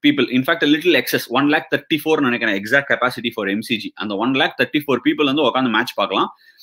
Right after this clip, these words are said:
இதுவும் no டிஃபரெண்ட்டுங்க. அஹ், ஆஸ்ட்ரே-, Aussie rules ஃபுட்பாலோட share பண்ற ஒரு வென்யூவா மாறி போயிடுச்சு.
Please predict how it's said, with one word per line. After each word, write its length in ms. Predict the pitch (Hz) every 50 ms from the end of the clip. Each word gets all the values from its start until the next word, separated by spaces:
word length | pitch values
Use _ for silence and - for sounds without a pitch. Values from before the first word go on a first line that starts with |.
| - -
இதுவும் 480 | - 160 185 196 208 214 240 214 151 147
no 80 | 165 165 139
டிஃபரெண்ட்டுங்க. 540 | 120 120 - - 131 127 120 104 98 87 80 - _ _ _ _ -
அஹ், 200 | 90 98 101 98 -
ஆஸ்ட்ரே-, 380 | 113 143 165 165 - 170 165 113
Aussie 360 | 123 151 170 151 160 165 147
rules 340 | 131 135 143 139 131 - -
ஃபுட்பாலோட 680 | - 123 123 117 120 127 127 120 113 107 104 127 147 143 -
share 440 | - - 117 123 151 175 170 127
பண்ற 300 | - 131 117 110 131 147
ஒரு 240 | 147 117 110 143 151
வென்யூவா 480 | 120 104 104 107 107 107 104 101 127 156 135 98
மாறி 380 | 87 95 110 123 135 135 120 -
போயிடுச்சு. 360 | 98 92 87 - - - -